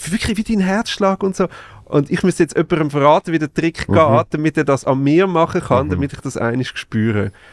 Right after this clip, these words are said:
Speaker 1: Und das habe ich aber noch nicht gemacht. Aber irgendjemand muss das, ich, ich rufe mal an Peter Marvey an und sage, ob er das <laughs> an mir, an mir vorführen kann.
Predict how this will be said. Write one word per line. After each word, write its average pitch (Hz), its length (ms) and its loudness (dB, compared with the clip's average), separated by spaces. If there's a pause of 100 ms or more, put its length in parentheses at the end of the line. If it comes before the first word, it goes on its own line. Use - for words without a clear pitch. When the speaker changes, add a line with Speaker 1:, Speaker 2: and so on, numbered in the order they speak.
(140)
Speaker 1:
Und 113 120 -4
das 117 80 0
habe 127 100 0
ich 123 80 2
aber 113 140 -2
noch 107 100 2
nicht 107 220 -4
gemacht. 107 420 -4
Aber 113 240 -4 (140)
irgendjemand 135 460 -4
muss 120 200 -4
das, - 160 -12 (300)
ich, - 100 -12
ich 131 220 -4
rufe 139 160 2
mal 127 100 4
an 117 80 0
Peter - 260 -2
Marvey 120 400 0
an 117 200 2
und 117 140 -2
sage, 135 220 -2
ob 123 120 -4
er 120 40 0
das - 160 -6
<laughs> - 320 2
an 175 200 6
mir, 156 180 4 (480)
an 165 180 0
mir 160 160 0
vorführen 107 720 -4
kann. - 140 -8